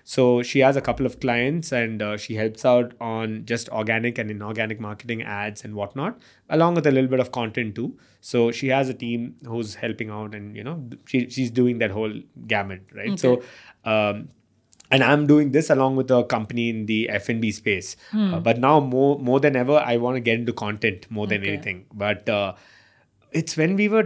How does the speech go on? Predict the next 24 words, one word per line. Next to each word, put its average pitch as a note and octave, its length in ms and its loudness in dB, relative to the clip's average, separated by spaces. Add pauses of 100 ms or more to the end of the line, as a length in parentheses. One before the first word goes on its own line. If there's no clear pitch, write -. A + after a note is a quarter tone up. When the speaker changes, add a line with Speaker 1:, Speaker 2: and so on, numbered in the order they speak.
(160)
Speaker 1:
we D#3 120 4
were G3 100 -2
just, - 340 -10
uh, C3 60 -12 (320)
driving B2 440 0
somewhere E3+ 380 0
that D#3 180 4
day D#3+ 120 -2
and D3+ 120 -4
we C#3 100 -4
just, - 320 -8 (300)
<laughs> - 240 -20 (120)
like, C#3+ 340 0
uh, A#2 280 0 (120)
I, - 20 2 (180)
I D3+ 60 6 (100)
told D3+ 220 4
her, A#2 60 -2 (340)
I - 80 -2
had F#3 160 -2
these F#3+ 80 -6 (120)
people E3+ 260 -2
ask D3 260 -2
me E3+ 80 0